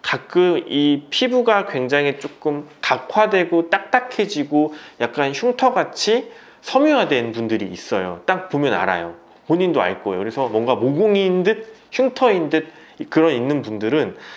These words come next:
상대적으로 이 피지 사이즈가 줄어든다고 해서 모공이 돌아오지 않아요. 그래서, 어, 뭔가 우리 아이를 보고 있는데, 어, 십 대 초중반이거나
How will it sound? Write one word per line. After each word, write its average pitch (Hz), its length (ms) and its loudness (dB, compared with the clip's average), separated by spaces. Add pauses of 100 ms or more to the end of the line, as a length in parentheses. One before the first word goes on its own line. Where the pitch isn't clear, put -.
(140)
상대적으로 202 840 4
이 143 460 2
피지 226 320 0
사이즈가 220 640 2
줄어든다고 151 760 4
해서 135 180 2
모공이 131 460 2
돌아오지 123 680 2
않아요. 90 440 -4 (400)
그래서, 196 400 0 (380)
어, 143 160 4
뭔가 156 640 2 (460)
우리 160 220 4
아이를 147 360 4
보고 143 260 0
있는데, 131 540 0
어, 127 160 4
십 - 220 -8
대 170 560 2 (100)
초중반이거나 160 960 2